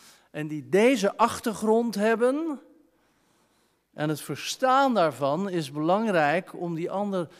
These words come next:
wat te kunnen begrijpen en daar op de goede manier op te kunnen reageren. En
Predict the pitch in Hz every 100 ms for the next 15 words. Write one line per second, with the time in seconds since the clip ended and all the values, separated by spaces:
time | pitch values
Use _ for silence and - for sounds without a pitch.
0 | - _ 180 180 190 196 170 147 139 175
1 | 202 254 247 151 156 247 - 170 170 165
2 | 160 147 151 196 185 165 170 190 180 170
3 | 165 165 180 165 151 135 - _ _ -
4 | 151 160 139 - 196 151 113 113 120